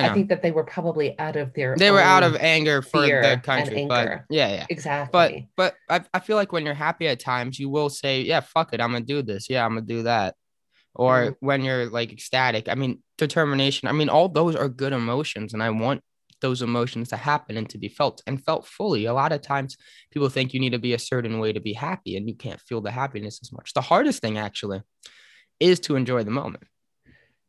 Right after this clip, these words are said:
Speaker 1: Right,
Speaker 2: One
Speaker 1: but
Speaker 2: of
Speaker 1: I
Speaker 2: the
Speaker 1: don't think
Speaker 2: hardest
Speaker 1: you
Speaker 2: things.
Speaker 1: should give more weight to the happy emotions than you do to the negative ones.
Speaker 2: Exactly.
Speaker 1: They're
Speaker 2: That's,
Speaker 1: also
Speaker 2: it's
Speaker 1: part of the
Speaker 2: fifty fifty. Yeah.
Speaker 1: emotional scheme. Is that what you're saying?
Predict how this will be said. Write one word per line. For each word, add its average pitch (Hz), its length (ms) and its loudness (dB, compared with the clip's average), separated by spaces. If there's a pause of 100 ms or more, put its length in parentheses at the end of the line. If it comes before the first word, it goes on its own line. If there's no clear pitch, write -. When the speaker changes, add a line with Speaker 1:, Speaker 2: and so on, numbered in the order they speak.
Speaker 1:
Right, 175 220 2
Speaker 2:
One 143 80 8
Speaker 1:
but 240 80 10
Speaker 2:
of - 0 -
Speaker 1:
I 240 40 8
Speaker 2:
the 262 60 6
Speaker 1:
don't 381 140 6
think 311 120 4
Speaker 2:
hardest 254 40 -6
Speaker 1:
you 254 80 -4
Speaker 2:
things. 202 80 2
Speaker 1:
should 208 140 2
give 208 240 6
more 170 400 4
weight 151 400 0
to 165 120 -10
the 131 100 -4
happy 165 460 -6
emotions 113 680 -6
than 117 180 -6
you 120 120 -4
do 120 200 -4
to 104 100 -6
the 104 120 -8
negative 135 440 -2
ones. - 140 0
Speaker 2:
Exactly. 233 420 4
Speaker 1:
They're - 120 4
Speaker 2:
That's, - 100 0
Speaker 1:
also 180 260 0
Speaker 2:
it's 196 80 0
Speaker 1:
part 139 160 4
of 139 60 4
the 240 80 6
Speaker 2:
fifty 131 260 0
fifty. 127 140 0
Yeah. 240 80 6
Speaker 1:
emotional 123 540 -2
scheme. 127 500 -6
Is 151 140 -4
that 143 140 2
what 151 120 -4
you're 147 140 -6
saying? 175 500 -8